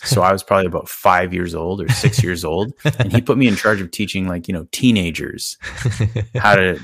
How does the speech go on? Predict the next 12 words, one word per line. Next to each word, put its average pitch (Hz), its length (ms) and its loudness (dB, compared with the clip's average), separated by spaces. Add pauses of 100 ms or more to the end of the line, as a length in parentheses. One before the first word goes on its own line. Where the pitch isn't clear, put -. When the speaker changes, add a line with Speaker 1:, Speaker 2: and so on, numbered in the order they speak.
(280)
Speaker 1:
play 98 220 0
certain 98 320 -2
snare 107 460 2
lines 82 440 -2
or 82 80 -8
certain 92 380 -4
trumpet 107 460 -2
lines 85 380 -4
or 87 40 -8
certain 90 360 -4
glockenspiel 90 760 -4
lines. 82 440 -8